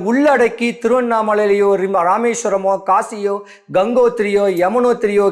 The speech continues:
கேதார்நாத்தோ பத்ரிநாத்தோ ரிஷிகேசியோ ஹரித்துவாரோ தவம் செய்யணும். ஓடுற ஆத்துல குளிக்கணும், நிக்கிற குளத்துல குளிக்கணும், மலையில தவம் செய்யணும், கடற்கரையில தவம் செய்யணும்.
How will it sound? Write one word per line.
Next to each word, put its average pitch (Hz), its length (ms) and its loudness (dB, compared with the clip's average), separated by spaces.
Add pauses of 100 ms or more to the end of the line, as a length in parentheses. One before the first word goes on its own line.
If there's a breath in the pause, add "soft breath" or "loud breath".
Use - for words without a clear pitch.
கேதார்நாத்தோ 214 840 0
பத்ரிநாத்தோ 214 680 -2 (340 loud breath)
ரிஷிகேசியோ 240 840 0
ஹரித்துவாரோ 226 760 2 (500 loud breath)
தவம் 196 300 0
செய்யணும். 202 460 -2 (240)
ஓடுற 247 320 2 (180)
ஆத்துல 247 400 0
குளிக்கணும், 233 500 -2 (120)
நிக்கிற 254 480 -2
குளத்துல 240 440 0
குளிக்கணும், 240 560 -2
மலையில 233 420 2
தவம் 220 300 -2
செய்யணும், 233 360 -6 (360 loud breath)
கடற்கரையில 240 500 0
தவம் 220 260 0
செய்யணும். 233 380 -2